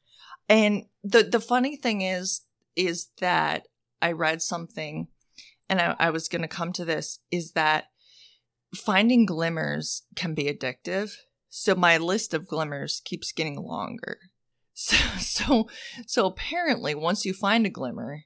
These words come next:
you f-, keep finding more and more. So I have music on there, and then I find, like, specific music. The other day I was really depressed, and I was listening to music, and I found one specific.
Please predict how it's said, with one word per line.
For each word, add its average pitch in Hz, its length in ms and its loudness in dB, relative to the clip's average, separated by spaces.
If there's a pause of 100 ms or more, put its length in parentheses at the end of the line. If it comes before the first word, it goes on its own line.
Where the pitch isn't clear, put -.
(400)
you 208 140 -2
f-, - 180 -12
keep - 240 -6
finding 143 420 -6
more 139 220 -8
and - 140 -10
more. 175 320 -6 (420)
So - 180 0
I 190 40 6
have 170 160 4
music 196 480 0
on 139 240 -2
there, 131 340 -8 (140)
and 175 160 2
then 165 260 0
I 160 60 2
find, 151 320 -2
like, 139 180 -8
specific - 800 -6
music. - 500 -10
The 185 180 2
other 180 240 2
day 170 200 0
I 143 80 -2
was 139 260 -8
really 131 300 -4
depressed, - 760 -8 (560)
and 156 240 2
I 147 120 0
was 143 340 -4
listening 160 440 -4
to - 120 -12
music, 147 580 -6 (380)
and 156 120 0
I 151 60 2
found 160 420 0
one 165 240 2
specific. 170 800 -4